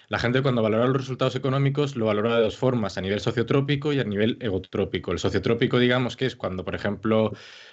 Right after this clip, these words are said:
ves los datos de desempleo, ves los datos de pib, etcétera, y ves cómo sube o baja, ¿no? Cuando hay una crisis. Y a nivel egotrópico, pues es cuando tú lo percibes. Y ambos se ve que, que hay cierto, que tienen cierto efecto a la hora de valorar la democracia. Es decir,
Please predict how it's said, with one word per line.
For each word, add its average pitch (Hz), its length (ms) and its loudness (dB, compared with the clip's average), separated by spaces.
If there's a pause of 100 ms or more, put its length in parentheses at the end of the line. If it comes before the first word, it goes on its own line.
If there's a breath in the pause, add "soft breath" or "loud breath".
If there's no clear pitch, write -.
ves 117 140 2
los 101 120 2
datos 110 340 0
de 110 400 2
desempleo, 147 720 2
ves 113 80 -2
los 101 100 -4
datos 104 320 -2
de 104 640 0
pib, 104 300 2
etcétera, 135 1040 2
y 123 60 0
ves 110 160 -4
cómo 110 160 -2
sube 131 240 2
o 120 40 0
baja, 98 260 -2
¿no? 104 100 -6
Cuando 98 180 -2
hay 113 60 4
una 110 140 2
crisis. 87 420 -6 (400 soft breath)
Y 101 140 0
a 98 100 4
nivel 104 240 2
egotrópico, 123 520 0
pues 104 140 -10
es 98 80 -8
cuando 110 200 -4
tú 120 100 0
lo 107 100 2
percibes. 92 560 -4 (520 soft breath)
Y 110 220 4
ambos 131 580 0
se - 140 -8
ve 104 140 -2
que, 107 140 -2
que - 160 -6
hay 101 100 -2
cierto, 101 640 -2
que 92 100 -6
tienen 95 220 -4
cierto 101 240 0
efecto 113 380 0
a 117 40 2
la 101 60 2
hora 98 120 2
de 101 40 4
valorar 98 260 2
la 92 100 0
democracia. 90 520 -2
Es 85 60 -4
decir, 95 280 -4